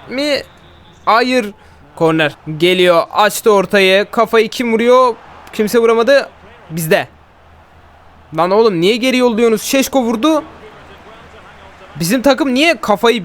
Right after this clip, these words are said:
tekrar bizim kaleye doğru vuruyor? Bak onlar yüzünden bir gol yedik zaten. Greenwood soldan koşuyor. Muhtemelen orta açacak. Açmadı, geriye verdi. Gilmour vuracak mı? Şimdi vuracak. Verdi pası. Şeşko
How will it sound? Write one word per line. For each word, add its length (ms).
tekrar 360
bizim 160
kaleye 380
doğru 200
vuruyor? 240
Bak 180
onlar 300
yüzünden 320
bir 60
gol 160
yedik 220
zaten. 400
Greenwood 460
soldan 420
koşuyor. 380
Muhtemelen 420
orta 240
açacak. 320
Açmadı, 380
geriye 300
verdi. 480
Gilmour 460
vuracak 440
mı? 280
Şimdi 380
vuracak. 520
Verdi 340
pası. 400
Şeşko 640